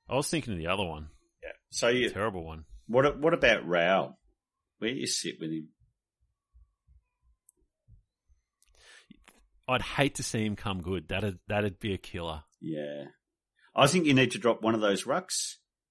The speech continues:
Speaker 2: uh, so you can keep Rowell.
Speaker 1: Ah,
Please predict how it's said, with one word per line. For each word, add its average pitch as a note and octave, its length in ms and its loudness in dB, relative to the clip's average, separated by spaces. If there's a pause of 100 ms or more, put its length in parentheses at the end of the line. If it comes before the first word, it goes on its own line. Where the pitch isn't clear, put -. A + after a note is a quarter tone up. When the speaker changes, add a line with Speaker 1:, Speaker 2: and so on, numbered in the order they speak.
(400)
Speaker 2:
uh, F2 320 0
so - 180 0
you G2 140 2
can F2+ 160 -4
keep F#2 320 -4
Rowell. D#2 260 -12 (3750)
Speaker 1:
Ah, C3+ 720 2